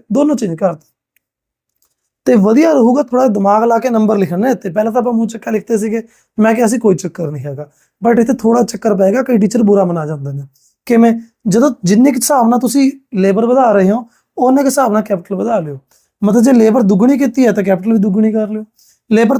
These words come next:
ਚਾਰ ਗੁਣਾ ਕੀਤਾ ਹੈ ਤਾਂ ਕੈਪੀਟਲ ਵੀ ਚਾਰ ਗੁਣਾ ਕਰ ਲਿਓ,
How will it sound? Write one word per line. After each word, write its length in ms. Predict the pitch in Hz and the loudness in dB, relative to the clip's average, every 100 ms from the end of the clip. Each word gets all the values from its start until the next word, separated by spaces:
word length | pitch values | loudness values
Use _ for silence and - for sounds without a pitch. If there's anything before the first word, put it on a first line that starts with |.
| - | -2
ਚਾਰ 240 | - 233 | 2 2
ਗੁਣਾ 200 | 240 269 | 2 -2
ਕੀਤਾ 300 | 285 285 277 | -4 -4 -2
ਹੈ 140 | 196 - _ | -2 -6 _
ਤਾਂ 100 | 220 | -6
ਕੈਪੀਟਲ 360 | 202 175 208 | -6 -4 -4
ਵੀ 100 | 202 | -4
ਚਾਰ 220 | 202 220 | -2 -2
ਗੁਣਾ 200 | 208 220 | -2 -4
ਕਰ 180 | 226 220 | -4 -6
ਲਿਓ, 160 | 214 | -8